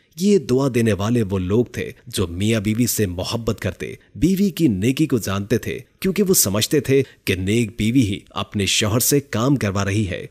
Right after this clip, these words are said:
लोग कहते हैं ना कि जहां आपके खैर खा होते हैं,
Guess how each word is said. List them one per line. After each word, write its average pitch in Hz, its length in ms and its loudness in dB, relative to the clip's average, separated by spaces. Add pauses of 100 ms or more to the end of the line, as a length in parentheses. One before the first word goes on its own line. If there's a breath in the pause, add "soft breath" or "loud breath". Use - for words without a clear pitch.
(120)
लोग 110 320 -2
कहते 101 280 0
हैं 120 120 4
ना 104 220 0 (200 soft breath)
कि 202 100 2 (100)
जहां 165 300 2
आपके 156 280 0
खैर 123 320 -2
खा 123 160 -2
होते 104 300 -2
हैं, 90 220 -4